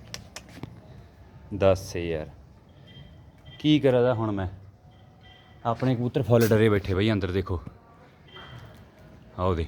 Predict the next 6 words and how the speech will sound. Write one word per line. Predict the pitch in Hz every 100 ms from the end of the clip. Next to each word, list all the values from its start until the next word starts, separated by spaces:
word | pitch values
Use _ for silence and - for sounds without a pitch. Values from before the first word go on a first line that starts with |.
| - -
ਕਿਵੇਂ | 95 90
ਝਾਕਦੇ, | 101 90 82 78 - - - - - - -
ਧੌਣਾ | 131 120
ਚੱਕੀ | 104 113 123
ਬੈਠੇ | 113 107
ਆ। | 131